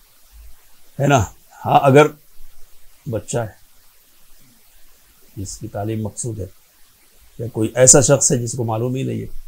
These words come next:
है ना, बिल्कुल नया नया मुसलमान है मिसाल के तौर पर, तो ऐसे शख्स को तालीम की खातिर कह सकते हैं,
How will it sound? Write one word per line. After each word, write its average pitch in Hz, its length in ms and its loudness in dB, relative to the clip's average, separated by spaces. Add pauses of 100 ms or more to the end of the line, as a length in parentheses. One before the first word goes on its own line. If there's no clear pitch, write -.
(1500)
है 117 80 -10
ना, 107 120 -10 (760)
बिल्कुल - 380 -6 (1000)
नया 120 180 0
नया 120 180 0
मुसलमान 104 420 -4
है 92 80 -6
मिसाल 92 280 -4
के 95 80 -8
तौर 87 160 -12
पर, 104 120 -20 (800)
तो 110 100 -12 (120)
ऐसे 143 280 6
शख्स - 260 0
को 139 160 -2
तालीम 139 460 4
की 151 140 2
खातिर 131 320 2
कह - 1400 -14
सकते 85 240 -10
हैं, - 140 -20